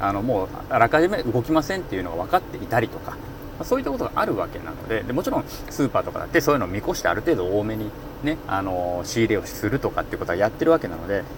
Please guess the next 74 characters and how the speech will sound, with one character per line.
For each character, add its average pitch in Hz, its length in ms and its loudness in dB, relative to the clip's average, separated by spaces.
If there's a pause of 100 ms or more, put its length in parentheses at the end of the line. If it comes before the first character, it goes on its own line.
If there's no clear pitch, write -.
(680)
う 160 60 6
ち 190 80 2
も 277 80 6
日 - 160 0
頃 254 180 6
か 247 120 6
ら 240 160 10 (460)
ね、 180 140 6
ペ - 140 6
ッ - 20 -2
ト 175 140 2
ボ 180 80 4
ト 160 80 6
ル 120 80 4
の 101 80 2
水 101 200 0
と 131 80 0
か 117 120 4
っ - 20 4
て 98 100 -6
大 147 220 8
体 165 160 6
二 131 140 4
ケ 160 140 6
ー 147 40 6
ス 147 100 -6
分 147 180 4
ぐ 151 60 6
ら 123 80 4
い 92 40 0
と 95 80 -6
か 87 100 -6
っ - 20 -10
て - 60 -12
い 90 40 -8
う - 20 -6
の 92 80 -4
は 95 40 -2
も 104 60 -4
う - 20 -6
常 190 200 4
時 101 80 -4
置 104 160 0
い - 20 0
て 127 100 0
あ 117 60 4
る 98 60 -6
よ 85 80 -4
う - 20 -6
な 85 60 -6
感 95 200 -4
じ 95 80 -6
に 95 60 -6
は 87 60 -6
し - 100 -10
て 127 80 2
あ 117 80 6
る 107 80 0
ん 80 80 -8
で - 80 -12
す - 80 -14
け 90 80 -10
れ 90 60 -8
ど 107 40 -6
も、 127 120 2
ま 127 80 2
あ、 160 40 2
そ - 200 -2
う - 20 4
い 294 60 0
っ - 20 -12
た 330 100 -2
形 302 300 0
で、 226 180 6